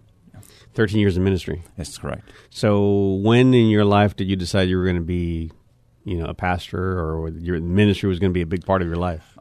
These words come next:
Speaker 1: Well, I, I d-, didn't know. I
Speaker 2: Yeah.
Speaker 1: actually, I mentioned this to you earlier, but I had every intention to become a motivational speaker. I graduated from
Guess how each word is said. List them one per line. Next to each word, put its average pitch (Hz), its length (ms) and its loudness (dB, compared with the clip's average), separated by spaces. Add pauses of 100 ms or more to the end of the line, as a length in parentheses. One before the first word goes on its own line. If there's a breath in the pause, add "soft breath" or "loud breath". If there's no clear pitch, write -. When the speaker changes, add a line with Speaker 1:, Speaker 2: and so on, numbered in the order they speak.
Speaker 1:
Well, - 180 0
I, 101 180 -6
I 117 80 2
d-, 107 380 -2
didn't 139 300 -2
know. 139 400 -2
I 92 240 2
Speaker 2:
Yeah. 90 80 -2
Speaker 1:
actually, 113 300 0
I 95 280 0 (240)
mentioned 113 360 -2
this 101 140 -2
to 90 120 -6
you 90 80 0
earlier, 87 280 -2
but 50 380 -6
I 117 140 0
had 113 180 -2
every 87 180 -4
intention 85 380 -6
to 78 40 -10
become 87 540 -6 (640 loud breath)
a 87 80 -10
motivational 95 880 -6
speaker. 80 400 -10
I 73 260 -8 (140)
graduated 78 480 -6
from 69 260 -14